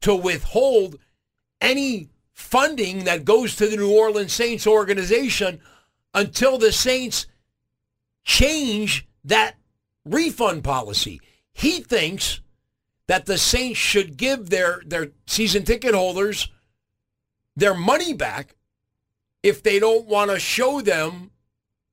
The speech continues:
the, the vaccination card. Wow. That's something, huh?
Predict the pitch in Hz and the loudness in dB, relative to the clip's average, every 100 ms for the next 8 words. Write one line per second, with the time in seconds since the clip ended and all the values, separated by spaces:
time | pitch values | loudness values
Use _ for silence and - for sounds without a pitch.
0 | _ _ _ _ 156 160 190 180 180 156 | _ _ _ _ -8 -4 -2 -4 -8 -6
1 | 180 175 170 170 175 135 220 - 214 226 | -4 -4 -6 -8 -6 0 2 2 2 2
2 | 269 - 240 156 135 90 55 _ _ _ | 0 0 -2 -4 -6 -6 -10 _ _ _
3 | _ _ _ _ _ _ _ _ _ _ | _ _ _ _ _ _ _ _ _ _
4 | _ _ _ _ _ _ _ _ _ _ | _ _ _ _ _ _ _ _ _ _
5 | _ - 113 - 135 523 269 - - _ | _ -18 -16 -6 2 4 4 2 -6 _
6 | _ _ _ _ _ _ 156 247 - 269 | _ _ _ _ _ _ 0 0 2 0
7 | 294 233 170 139 247 269 | 0 -2 -2 0 2 0